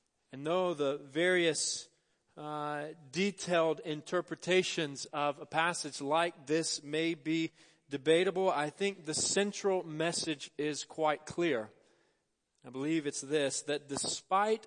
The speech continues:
earthly suffering, Jesus reigns and will return for his people. Church, despite earthly suffering,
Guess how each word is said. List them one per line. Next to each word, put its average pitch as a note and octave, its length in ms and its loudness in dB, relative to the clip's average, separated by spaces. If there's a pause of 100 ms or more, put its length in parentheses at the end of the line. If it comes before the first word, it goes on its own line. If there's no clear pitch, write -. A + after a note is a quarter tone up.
earthly F3 400 -2
suffering, B2 760 -4 (640)
Jesus G3 480 0
reigns C#3+ 640 -4 (720)
and C#3 160 -10
will D#3 160 0
return C#3+ 420 -6
for C3 160 -10
his B2+ 140 -8
people. A2 420 -12 (920)
Church, F#3+ 180 0
despite A3 720 2
earthly A3 320 2
suffering, C#3+ 680 0